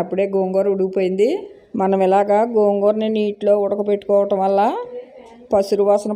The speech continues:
పోతుంది. పసురు వాసన అన్నది ఉండదండి, ఆకుకి ఎక్కువగా పచ్చదనం ఉంటుంది కదా, ఆ పసురు వాసన ఉండదు. నేను రెండు కట్టలు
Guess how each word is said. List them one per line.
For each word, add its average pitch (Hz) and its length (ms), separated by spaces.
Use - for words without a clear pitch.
పోతుంది. 190 360
పసురు 214 380
వాసన 233 320
అన్నది 233 260
ఉండదండి, 220 420
ఆకుకి 226 400
ఎక్కువగా 208 400
పచ్చదనం 202 500
ఉంటుంది 202 300
కదా, 196 220
ఆ 185 40
పసురు 185 320
వాసన 196 340
ఉండదు. 185 260
నేను 196 280
రెండు 196 220
కట్టలు 202 280